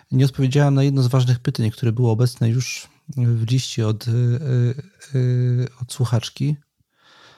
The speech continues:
od Eli. Mm, ona, y,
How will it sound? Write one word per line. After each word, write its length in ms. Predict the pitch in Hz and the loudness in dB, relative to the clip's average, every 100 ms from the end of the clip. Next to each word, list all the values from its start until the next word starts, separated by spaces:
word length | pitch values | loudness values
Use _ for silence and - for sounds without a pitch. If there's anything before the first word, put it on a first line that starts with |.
| _ | _
od 160 | - 120 | -2 0
Eli. 420 | 123 120 113 151 156 _ _ _ _ - - _ _ - | 2 2 2 0 -4 _ _ _ _ -20 -20 _ _ 0
Mm, 420 | 135 127 127 131 | 4 6 4 0
ona, 360 | 127 117 120 127 123 - - | 0 2 2 2 0 -4 -12
y, 340 | 127 - 117 | -10 -8 -10